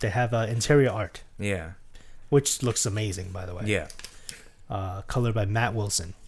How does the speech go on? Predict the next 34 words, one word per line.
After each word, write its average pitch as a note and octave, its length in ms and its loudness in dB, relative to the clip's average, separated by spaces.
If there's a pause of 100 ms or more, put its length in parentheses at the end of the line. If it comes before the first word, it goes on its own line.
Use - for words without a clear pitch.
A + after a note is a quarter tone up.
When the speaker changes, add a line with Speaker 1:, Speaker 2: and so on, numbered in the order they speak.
(160)
Speaker 1:
The F#2+ 260 -2
interior A#2+ 340 4
art's A2 180 2
amazing. G2+ 280 -2
If F#2+ 60 -8
you A2 60 0
get, A#2+ 260 2
get B2+ 140 6
a A#2 40 4
chance A#2 280 4
to G#2+ 220 2 (380)
go - 80 6
check - 220 4
out B2+ 120 6
your A2+ 100 2
previews A2+ 360 6
book, G2+ 140 0
you G#2 60 0
should G#2 160 0
definitely G#2 260 0
look F#2+ 160 0
at G2 140 -4
it. - 120 -8
Speaker 2:
Mm-hmm. G2+ 300 -4 (760)
Speaker 1:
Okay, D3+ 280 8
synopsis. - 600 6 (840)
From D#3 220 10
an D3+ 120 10
age A3+ 580 6
undreamed, C3+ 680 6 (360)
hither E3+ 380 10
came A#2 340 4
Conan A2+ 540 4 (260)
the A#2 160 4